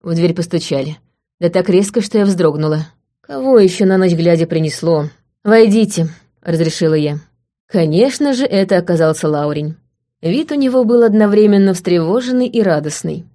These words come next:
В целом выглядел он так, словно узнал какой-то большой секрет,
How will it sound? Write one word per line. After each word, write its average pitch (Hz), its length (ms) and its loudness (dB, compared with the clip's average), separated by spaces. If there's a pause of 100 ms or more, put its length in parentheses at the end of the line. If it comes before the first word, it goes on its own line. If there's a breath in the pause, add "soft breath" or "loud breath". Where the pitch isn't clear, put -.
(320)
В - 80 -20
целом 349 400 0
выглядел 233 400 -2
он 202 220 2
так, 285 180 -8
словно 220 420 0
узнал 214 300 0
какой-то 220 460 -6
большой 196 360 -2
секрет, 208 500 -4